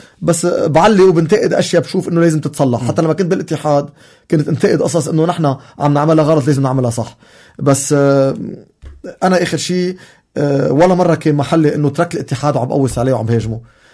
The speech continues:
Speaker 1: آه، أكبر دليل إنه في كتير أشخاص فاكريني بعد كل بالاتحاد، لأنه I was never، آم، و-، ولا مرة كنت عم بشتغل بطريقة negative. بالعكس،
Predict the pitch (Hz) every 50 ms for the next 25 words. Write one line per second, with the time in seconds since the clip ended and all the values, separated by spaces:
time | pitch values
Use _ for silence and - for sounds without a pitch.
0 | _ _ - - - - 151 156 165 156 123 151 156 160 170 170 - 143 135 135
1 | 117 165 170 - 143 - - - 160 - - - 131 - 156 147 135 139 139 127
2 | 117 123 123 117 - - - 117 131 127 117 104 - - _ _ _ _ _ -
3 | 135 131 139 - 147 143 135 127 135 170 185 165 170 165 170 170 - - - _
4 | _ - - - 135 131 131 131 131 135 120 - - - - - - - - -
5 | 135 139 170 175 165 180 185 175 170 180 175 160 151 - 151 117 - - - -
6 | 131 117 120 - - - - - _ _ - 127 135 131 113 - 170 147 143 -
7 | 139 143 135 127 127 107 120 113 113 139 143 156 151 - 113 - -